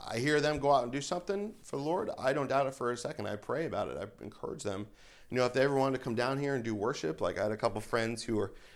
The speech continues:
about an hour, hour and a half east of here at another conference this week, and, uh,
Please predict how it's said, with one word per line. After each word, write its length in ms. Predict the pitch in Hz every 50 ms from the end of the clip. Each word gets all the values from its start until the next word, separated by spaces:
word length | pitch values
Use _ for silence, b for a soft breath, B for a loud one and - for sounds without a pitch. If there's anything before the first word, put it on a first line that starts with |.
| B B
about 180 | - 113 110 104
an 60 | -
hour, 260 | 131 110 117 113 107
hour 140 | 107 110 113
and 60 | 113
a 40 | 110
half 220 | 110 101 - - -
east 200 | 127 135 - -
of 100 | 98 98
here 180 | 101 101 101
at 60 | 101
another 280 | 101 101 107 113 117 117
conference 500 | 113 - 104 101 101 - - 98 95 -
this 180 | 104 - - -
week, 360 | 101 101 101 101 - - -
and, 300 | - 104 101 101 104 104
uh, 200 | 104 104 101 98